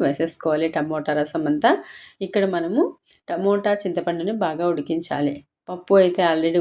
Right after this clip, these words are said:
ఉడికింది, కానీ టమోటా చింతపండు ఉడకలేదు కాబట్టి మనం ఇక్కడ ఈ రసాన్ని బాగా ఉడికించుకోవాలి. ఇంకా కొద్దిగా నీళ్ళు వేసుకుంటాను. అలాగే ఇందులోకి మనము ఉప్పు వేసుకోవాలి కదా, ఫస్ట్ నుండి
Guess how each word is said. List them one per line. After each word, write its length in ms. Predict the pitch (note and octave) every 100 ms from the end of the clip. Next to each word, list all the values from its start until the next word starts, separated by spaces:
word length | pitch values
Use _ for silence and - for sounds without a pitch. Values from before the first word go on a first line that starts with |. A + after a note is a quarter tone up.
| D#3+
ఉడికింది, 440 | D3+ E3 D#3+ A3+ F#4+ -
కానీ 240 | E3 A3+ D4+ -
టమోటా 360 | F3 F3 F3+ F#3+
చింతపండు 460 | - D#3+ D#3 E3+ E3 D3+
ఉడకలేదు 380 | D3+ E3+ D#3+ D#3
కాబట్టి 320 | C#3+ C#3+ C#3+ D4+ A3+
మనం 160 | A3+ - - _ _ _ _ _ _ _ _
ఇక్కడ 200 | G3+ G#3 C4+ A#4 - _ -
ఈ 60 | F#3+
రసాన్ని 400 | F#3+ F#3+ G3 F#3+ F3
బాగా 220 | E3+ F#3 F3+
ఉడికించుకోవాలి. 800 | D#3 F3 E3 - E3 D3 D3 B3+ C#5+ - _ _ _ _ _ _ _ _ _ G3
ఇంకా 140 | F#3+ F3+
కొద్దిగా 300 | E3+ D#3+ E3+ E3+
నీళ్ళు 220 | E3 E3 E3
వేసుకుంటాను. 600 | D#3+ - D#3 D#3 F3+ D#4 - - - _ _ _ _ _ _ _ _ E3+
అలాగే 340 | F3+ F3+ G#3 G#3
ఇందులోకి 360 | F3+ F3 F3 F#3+
మనము 260 | E3+ G3+ G4+ B4 _ _ _ _ _ _ _ -
ఉప్పు 240 | F3 G#3+ F#3+
వేసుకోవాలి 560 | F3 - F#3+ F3 E3+ E3
కదా, 160 | E3 B3+ F4
ఫస్ట్ 220 | E3+ - E3+
నుండి 220 | F3 F3+